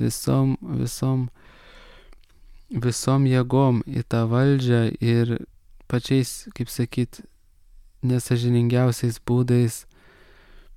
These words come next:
visokiausia taikomi ir šmeižimai, ir k-, ir plakatų net reklaminių nuplėšimai, ir viens ant kito drabstymaisiais, tai supranti, kad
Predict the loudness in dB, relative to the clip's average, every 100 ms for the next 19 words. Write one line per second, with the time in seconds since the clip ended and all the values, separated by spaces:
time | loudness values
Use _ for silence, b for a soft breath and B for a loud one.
0 | -14 -8 -4 -2 0 0 0 0 -2 0
1 | 0 0 0 0 0 0 0 2 2 0
2 | 2 2 2 2 -2 -6 -2 -2 -4 -8
3 | -4 -2 -2 0 0 0 -2 -2 -2 -6
4 | -6 -4 -2 -2 -2 -2 -4 -2 -2 -2
5 | -4 -6 -4 -2 -4 -6 -12 -8 -2 0
6 | 0 0 -4 -2 -6 -4 -4 -2 0 2
7 | 0 -2 -2 0 0 -4 -12 B B B
8 | B B B -2 -2 0 0 2 2 0
9 | -2 -2 -4